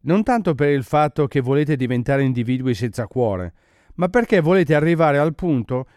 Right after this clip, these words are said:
in cui la razza umana non produca più un effetto tanto forte su di voi,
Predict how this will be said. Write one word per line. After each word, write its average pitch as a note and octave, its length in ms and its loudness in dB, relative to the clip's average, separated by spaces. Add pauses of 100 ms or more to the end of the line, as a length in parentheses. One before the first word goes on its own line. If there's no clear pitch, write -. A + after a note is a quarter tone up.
in F#3 220 0
cui A3 200 0
la F3+ 120 2
razza F3+ 280 0
umana B2+ 380 0
non D#3 160 2
produca F3 400 0
più F3 220 0
un C#3+ 100 2
effetto D3+ 640 -2
tanto F#3 380 0
forte E3+ 500 0 (240)
su - 180 -6
di D#3 140 2
voi, C#3 420 0